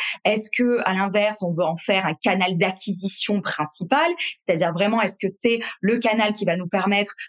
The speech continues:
de trouver des clients, de convertir et de faire du chiffre ?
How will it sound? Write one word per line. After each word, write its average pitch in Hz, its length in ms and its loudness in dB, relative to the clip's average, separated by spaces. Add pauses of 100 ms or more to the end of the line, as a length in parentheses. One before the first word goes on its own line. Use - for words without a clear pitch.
de 175 60 0
trouver 196 280 0
des 160 120 0
clients, 202 460 2
de 165 140 -2
convertir 208 840 0
et 156 100 0
de 147 140 -2
faire 147 240 -4
du 147 100 -4
chiffre ? - 320 0